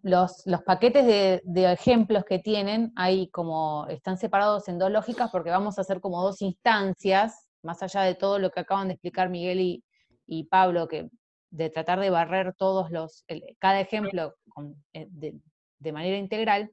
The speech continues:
Para el, el martes van a agarrar,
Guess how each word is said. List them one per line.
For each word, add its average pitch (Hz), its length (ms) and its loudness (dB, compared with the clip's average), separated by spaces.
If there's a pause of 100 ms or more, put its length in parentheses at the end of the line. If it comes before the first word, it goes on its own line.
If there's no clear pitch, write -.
(680)
Para 170 220 0
el, 185 220 -4
el 175 160 -2
martes 247 340 0
van 220 140 -2
a 208 60 -4
agarrar, 226 500 0